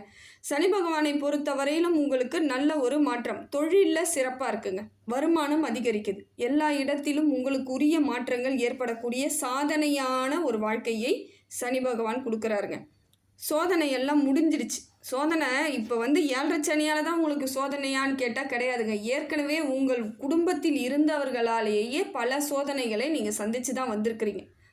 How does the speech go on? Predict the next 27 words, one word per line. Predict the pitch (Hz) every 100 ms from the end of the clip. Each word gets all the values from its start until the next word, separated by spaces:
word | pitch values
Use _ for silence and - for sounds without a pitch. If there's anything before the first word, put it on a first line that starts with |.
| _
நல்லா | 220 240 277
யோசிச்சு | 254 277 320 285 226
பாருங்க. | 220 233 202 - - _ _ - - _ -
மீனராசியை | 269 311 285 294 285 262
பொறுத்தவரையிலும் | 262 262 262 254 262 285 330 269
மீனராசிக்கு | 311 320 269 262 269 285 285
பெரிய | 240 262
கஷ்டம் | 277 226 - 240
இருக்காதுங்க. | 214 220 214 143 143 -
ஆனா, | - 233
கூட | 247 247 277 330 320
இருக்கக்கூடிய | 262 262 277 294 285 269 269 277
உறவுகள், | 262 226 233 226 220 220 220
நண்பர்கள், | 220 226 240 240 226 220 220 214
குடும்ப | 262 285 277
உறுப்பினர்கள், | 233 277 294 285 233 226 226
அவங்க | 262 330 330
மூலமாகத்தான் | 294 311 302 285 285 262 294 311 -
பல | 247 262 294
கஷ்டங்களை | 285 269 294 277 294
நீங்கள் | 277 233 202
கடந்த | 196 214 247 240
காலங்கள்ல | 240 254 262 226 247 403 - - - - -
நிறைய | 233 294 359 -
சந்திச்சுட்டு | 262 277 285 269
வந்துட்டே | 233 233 240
இருக்கீங்க. | 285 233 214 190